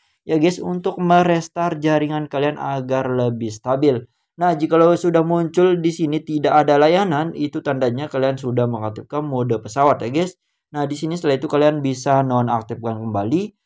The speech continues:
lalu kalian bisa, eh, hubungkan atau konekkan ulang ke jaringan kalian. Nah, jikalau sudah kalian hubungkan atau konekkan ke jaringan kalian, langkah selanjutnya yaitu tentunya adalah dengan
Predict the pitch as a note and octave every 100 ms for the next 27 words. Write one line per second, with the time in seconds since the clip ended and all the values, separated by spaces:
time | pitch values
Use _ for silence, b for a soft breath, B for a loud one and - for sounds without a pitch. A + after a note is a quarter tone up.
0 | _ _ E3+ F#3 F#3+ F#3 E3+ E3+ D3+ D3+
1 | D3+ D#3+ D3+ - _ C3+ C3+ C3+ C#3 C3+
2 | C#3+ C3+ C#3 C3 C#3 C3+ B2+ B2+ C3 B2
3 | B2 - B2 B2 B2 C#3 D3 - C3 B2+
4 | A#2+ A#2 A2 G#2+ G2+ G2 F#2+ A2 D#3+ C#3
5 | G#2+ G#2+ _ _ _ - E3+ D#3+ F3 F#3
6 | F#3 F3+ G3 F3 F3+ E3+ E3+ F3 E3 D#3
7 | D#3 E3 D#3 - D3 D3+ D3+ D3+ D3 D3+
8 | C#3+ C#3 C#3+ C#3 D#3+ F3+ C#3+ D3 E3+ D#3+
9 | D3 D3 D3 D3+ C#3 C3 B2 B2 B2+ D3
10 | D#3 C#3 B2 C3 D3 C#3+ C3+ A#2 C3 D3
11 | C3+ A#2 A2 C#3+ C3 A#2 A#2 C#3 E3+